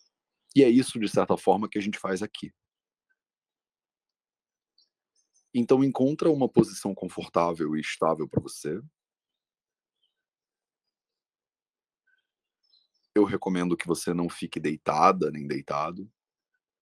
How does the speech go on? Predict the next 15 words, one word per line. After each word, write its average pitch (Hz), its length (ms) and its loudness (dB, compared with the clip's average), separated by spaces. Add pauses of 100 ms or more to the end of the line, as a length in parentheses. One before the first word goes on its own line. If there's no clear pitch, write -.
(140)
Uma 87 100 2
posição 82 480 -2
sentada 78 680 -2
é - 20 -8
melhor. 67 500 -10 (1400)
Você 127 180 -6
pode 101 220 0
sentar 90 220 -2
numa 80 160 -4
cadeira 85 760 2 (720)
ou 87 100 2
sentar 78 300 -6
direto 73 400 -6
no 69 80 -10
chão. - 360 -12